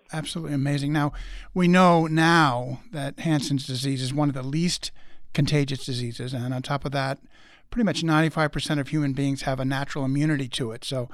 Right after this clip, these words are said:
um, and as you say in the book, not one medical worker or staff member, um, became infected at Carville during its more than one hundred years of operation.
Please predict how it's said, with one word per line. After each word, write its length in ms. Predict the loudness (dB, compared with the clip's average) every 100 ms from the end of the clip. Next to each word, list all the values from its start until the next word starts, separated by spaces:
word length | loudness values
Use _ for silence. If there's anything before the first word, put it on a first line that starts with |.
| -14 -16 -18 -8
um, 240 | -2 0 2
and 220 | 0 2
as 220 | 2 2
you 60 | 4
say 160 | 6 6
in 80 |
the 60 | 6
book, 220 | 4 4
not 240 | 4 4 2
one 360 | 2 4 4
medical 400 | 4 2 0 -2
worker 360 | 0 -2 -2 -6
or 100 | -6
staff 420 | -2 0 0 2
member, 380 | 0 0 -4 -8 -12 -16 -18 -18 -6
um, 160 | -2 -2
became 340 | -2 0 0
infected 460 | 0 0 -2 -2 -6
at 100 | -8
Carville 400 | -4 -2 -2 -4
during 240 | -4 -4
its 180 | -4 -4
more 220 | -2 -2
than 280 | -2 -4 -6 -8
one 240 | -6 -4
hundred 260 | -2 -4 -6
years 260 | -8 -8
of 100 | -8
operation. 640 | -8 -6 -6 -6 -6 -8